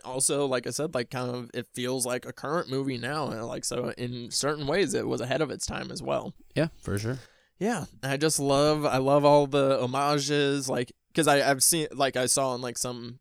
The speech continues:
Speaker 1: other reviews, people hated on because of, like, it was so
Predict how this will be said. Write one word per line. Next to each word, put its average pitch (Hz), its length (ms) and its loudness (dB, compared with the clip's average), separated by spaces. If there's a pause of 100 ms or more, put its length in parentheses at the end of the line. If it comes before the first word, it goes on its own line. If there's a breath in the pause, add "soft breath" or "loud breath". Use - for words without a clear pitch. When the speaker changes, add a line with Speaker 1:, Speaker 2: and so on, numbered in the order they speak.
(260)
Speaker 1:
other 131 220 0
reviews, 127 420 -2
people 123 480 -2
hated 127 400 0
on 123 180 -2
because 127 460 -2
of, 117 180 -6
like, 113 240 -8
it 123 80 -4
was 113 140 -4
so 127 540 0